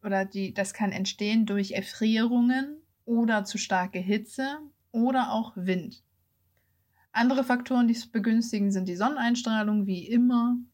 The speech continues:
erbliche Anlagen, Alkoholgenuss. Es gibt einige Medikamente und die falsche Hautpflege. Also die spielt auch immer mit rein. Äh, so könnt ihr einfach euren Kapillargefäßen schädigen, sodass diese dann durchscheinend aussehen.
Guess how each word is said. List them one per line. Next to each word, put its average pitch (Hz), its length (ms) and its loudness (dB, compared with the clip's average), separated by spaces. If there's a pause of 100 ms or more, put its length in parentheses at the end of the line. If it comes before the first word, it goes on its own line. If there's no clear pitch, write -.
(140)
erbliche 202 600 0
Anlagen, 196 720 2
Alkoholgenuss. 190 1080 -2 (440)
Es 190 200 -8
gibt 202 160 -2
einige 180 360 -4
Medikamente 196 1040 -2
und 277 380 -4
die 311 80 -4
falsche 269 420 -2
Hautpflege. 202 760 -4 (1000)
Also 202 220 0
die 220 240 0
spielt 220 300 -2
auch 208 160 -4
immer 233 240 2
mit 226 200 0
rein. 202 380 2 (400)
Äh, 196 300 2
so 214 200 0
könnt 226 280 2
ihr 226 100 2
einfach 202 380 -2
euren 196 640 -4
Kapillargefäßen 196 920 0
schädigen, 220 760 2
sodass 196 400 -4
diese 190 280 -4
dann 180 200 -8
durchscheinend 180 560 -6
aussehen. 196 580 -8